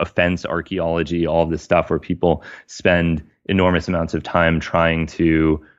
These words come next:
um, dig up evidence that somebody said something that was bad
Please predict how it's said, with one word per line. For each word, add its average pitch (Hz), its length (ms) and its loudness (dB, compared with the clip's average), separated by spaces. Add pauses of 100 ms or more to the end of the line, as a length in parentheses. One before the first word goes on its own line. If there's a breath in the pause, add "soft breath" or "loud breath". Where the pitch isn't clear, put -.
um, 76 440 0
dig 95 280 2
up 87 180 2
evidence 82 480 -4
that 78 140 -14
somebody 85 360 0
said 80 320 -2
something 85 500 -2
that 82 100 0
was 82 140 0
bad 80 800 0